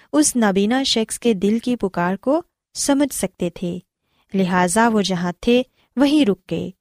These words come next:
اور نابینے شخص کو اپنے پاس لانے کا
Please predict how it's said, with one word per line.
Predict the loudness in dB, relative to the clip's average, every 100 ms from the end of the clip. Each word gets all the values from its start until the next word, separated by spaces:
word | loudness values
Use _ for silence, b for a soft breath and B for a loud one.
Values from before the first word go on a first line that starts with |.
| _ _ _ -2
اور | 0
نابینے | 0 0 0 0 0
شخص | 0 -2 -4 -6
کو | -4
اپنے | -4 -4 -6
پاس | -2 0 0 -2 _ _ 0
لانے | 2 4 2
کا | 2